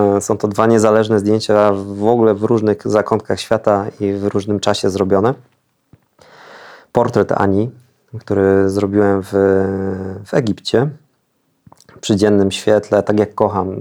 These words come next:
Ro-, uwielbiam robić portrety przy oknie, gdzie wpada światło po prostu do pomieszczenia. E, właściwie, no, to jest taki, mm, pro tip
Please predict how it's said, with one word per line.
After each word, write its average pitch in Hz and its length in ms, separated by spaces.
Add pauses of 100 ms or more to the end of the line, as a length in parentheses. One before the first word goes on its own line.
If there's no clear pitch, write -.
(140)
Ro-, - 200
uwielbiam 107 460
robić 101 240
portrety 101 600 (720)
przy - 340
oknie, 104 760
gdzie 98 140
wpada 104 360
światło 101 720
po 98 160
prostu 98 800
do 98 180
pomieszczenia. 101 880 (840)
E, 101 380 (100)
właściwie, 113 560
no, 117 140
to - 80
jest 120 120
taki, 117 380 (140)
mm, 110 240 (120)
pro 110 200
tip - 280